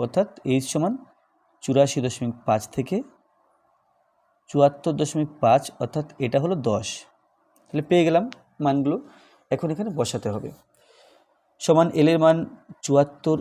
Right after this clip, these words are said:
দশমিক পাঁচ প্লাস এফ ওয়ান, এটা বত্রিশ, এফ জিরো, এটা উনিশ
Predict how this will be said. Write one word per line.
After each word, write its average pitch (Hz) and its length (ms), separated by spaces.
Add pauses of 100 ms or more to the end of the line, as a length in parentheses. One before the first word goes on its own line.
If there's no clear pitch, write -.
(160)
দশমিক 139 360 (120)
পাঁচ 123 220 (1500)
প্লাস 139 260 (1120)
এফ 156 160 (100)
ওয়ান, 139 180 (220)
এটা 131 220
বত্রিশ, 139 520 (1900)
এফ 151 160 (160)
জিরো, 139 200 (480)
এটা 131 200 (220)
উনিশ 170 280